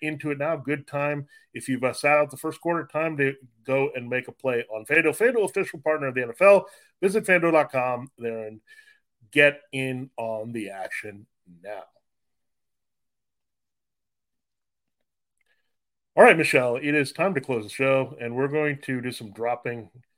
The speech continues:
dropping like they're cold. That's what we're gonna do, call this, I guess. I'm, you can, we can workshop that, but these are some guys that I just want off my roster. Make some room. There's bye weeks. We need to fill some more spots here,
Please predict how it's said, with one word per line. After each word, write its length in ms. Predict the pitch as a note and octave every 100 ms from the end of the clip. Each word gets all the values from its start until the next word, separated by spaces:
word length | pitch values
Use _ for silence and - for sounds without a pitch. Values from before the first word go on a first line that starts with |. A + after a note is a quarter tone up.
| _ _
dropping 640 | A#2+ C3+ C3+ D#3 D#3 D3+ C#3 _ _ _ _
like 180 | A#2+ A2+
they're 140 | A2
cold. 540 | - D3+ C3+ A2 C3 C3
That's 200 | A2 B2
what 100 | A2+
we're 120 | A2
gonna 120 | G#2
do, 120 | F#2 - _
call 220 | - G2+ G2+
this, 140 | G2+
I 100 | G#2
guess. 440 | G2 F2+ - - -
I'm, 140 | G#2+ G#2 _ _
you 200 | A2 A2+
can, 160 | B2 C#3
we 100 | C3
can 140 | B2+
workshop 440 | A#2 A2 A2+ G2 -
that, 180 | G2 -
but 160 | A2 - - - - -
these 180 | G#3
are 60 | A3+
some 180 | - D#3+
guys 300 | C#3+ C#3 B2+
that 100 | A#2+
I 80 | A#2
just 500 | - D3+ C#3 - A#2
want 340 | A#2+ A#2 A2+ A#2
off 220 | A#2 A#2 A#2+
my 100 | A2
roster. 440 | G#2 G#2+ - G2
Make 260 | G#2+ F3 E3+
some 200 | E3 C3
room. 340 | C3+ C#3 A#2 - - _ -
There's 200 | C3+ B2
bye 280 | A#2 D#3+ F3
weeks. 520 | D#3 C3 - - -
We 100 | C3+
need 180 | D#3+ D3
to 140 | D3
fill 300 | C3+ - D3
some 400 | C#3 C3+ B2+ B2+ - B2+
more 140 | B2+
spots 520 | - _ C3+ C3+ C3+
here, 260 | C3+ A#2